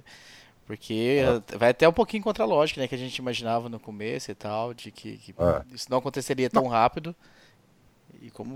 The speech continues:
Speaker 2: Não,
Speaker 1: veio
Speaker 2: e esse
Speaker 1: acontecendo.
Speaker 2: motor é, e esse motor é um ponto seis, galera. Um ponto seis.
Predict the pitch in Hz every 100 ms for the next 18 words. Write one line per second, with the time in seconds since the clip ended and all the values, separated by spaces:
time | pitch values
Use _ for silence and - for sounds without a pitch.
0 | 151 220 127 147 - 240 202 127 - 233
1 | 233 208 160 160 202 - 214 175 - 220
2 | 233 220 233 233 240 - - 107 131 170
3 | 117 82 80 71 - 151 202 233 - 175
4 | 208 202 190 - 92 95 95 - - -
5 | -